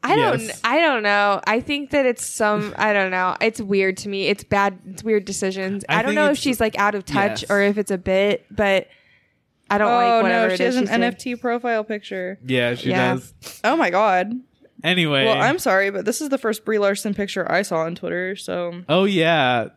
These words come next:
Speaker 2: That was, yeah. She posted that a few days ago. <laughs> I follow her, of course.
Speaker 1: Of course you do. Um, yeah, Jake
Speaker 2: Um,
Speaker 1: Gyllenhaal and Brie Larson. <laughs> And that's that
Speaker 2: Yeah.
Speaker 1: on those two.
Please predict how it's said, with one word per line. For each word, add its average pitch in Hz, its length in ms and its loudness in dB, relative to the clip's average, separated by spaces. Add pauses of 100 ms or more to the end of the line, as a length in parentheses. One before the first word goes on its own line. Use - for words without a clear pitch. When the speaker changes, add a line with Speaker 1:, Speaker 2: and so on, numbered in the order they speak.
(140)
Speaker 2:
That 143 120 0
was, 180 220 0 (200)
yeah. 123 400 -6 (100)
She 143 160 -8
posted 175 300 0
that 143 140 2
a 127 60 -2
few 131 140 -2
days 123 240 -2
ago. 120 240 0 (520)
<laughs> 160 500 -12
I 160 100 2
follow 131 340 -2
her, 139 160 0
of 127 140 -4
course. 123 400 -2
Speaker 1:
Of 208 160 -2
course 180 240 -6
you 180 80 -6
do. 190 180 -4 (560)
Um, 240 680 0 (720)
yeah, 254 220 0
Jake 240 160 0
Speaker 2:
Um, 254 60 -8
Speaker 1:
Gyllenhaal 240 340 0
and 240 100 -4
Brie 254 140 2
Larson. 269 720 -2
<laughs> - 60 -14 (320)
And 214 120 0
that's 294 220 0
that 277 140 2
Speaker 2:
Yeah. 269 100 4
Speaker 1:
on 254 100 0
those 277 260 0
two. 208 220 2